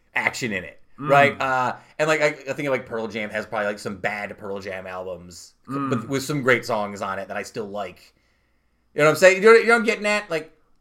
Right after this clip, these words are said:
Speaker 2: Yeah.
Speaker 1: or am I off base here?
Speaker 2: I just, I wonder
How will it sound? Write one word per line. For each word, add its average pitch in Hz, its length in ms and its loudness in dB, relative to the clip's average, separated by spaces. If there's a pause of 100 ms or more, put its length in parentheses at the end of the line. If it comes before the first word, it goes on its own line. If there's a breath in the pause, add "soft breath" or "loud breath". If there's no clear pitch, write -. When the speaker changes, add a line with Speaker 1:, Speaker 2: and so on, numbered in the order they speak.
(520)
Speaker 2:
Yeah. 175 360 2
Speaker 1:
or 147 80 2
am 143 60 2
I 143 80 4
off 131 220 0
base 117 200 0
here? 104 380 -10
Speaker 2:
I 165 140 2
just, 180 220 -6
I 151 100 -2
wonder 170 360 -2